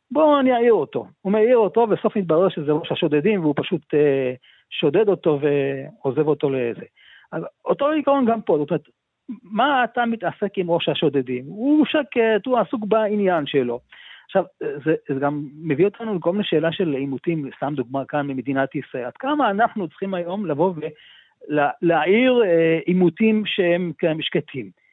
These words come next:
האם כדאי, אה, להתמודד איתם, או שבואו ניתן להם ככה לעבור בשלום?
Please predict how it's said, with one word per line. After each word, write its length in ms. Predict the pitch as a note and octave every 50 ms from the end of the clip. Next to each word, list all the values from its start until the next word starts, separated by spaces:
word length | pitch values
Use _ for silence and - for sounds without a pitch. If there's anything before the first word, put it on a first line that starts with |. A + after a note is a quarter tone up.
| _ _ _ -
האם 200 | - F3 G3+ G#3 E3+
כדאי, 480 | - F#3 E3+ F#3 F#3 F#3 F3+ F3 E3+ E3
אה, 160 | D#3+ D#3 D3+
להתמודד 540 | D#3 D3+ D3 C#3+ - - C#3 B2+ B2+ C3 C3
איתם, 400 | C#3 C3+ - - E3+ G3 B3 C4 C4 A#3+
או 280 | F#3+ G3 G#3 A#3 C4 B3
שבואו 680 | - - C#4+ C#4+ C#4+ D4 D4 D4 D4+ D4+ C#4 D#4+ E4
ניתן 240 | E4 D#4+ - D#4+ D#4
להם 140 | D#4+ D#4+ D4 D4
ככה 300 | C4+ - C4+ C4+ B3 A#3
לעבור 360 | A3+ A3 G3+ E3+ G3+ G3 F#3
בשלום? 460 | F#3 F3 - - D#3 B2+ A#2 A#2+ B2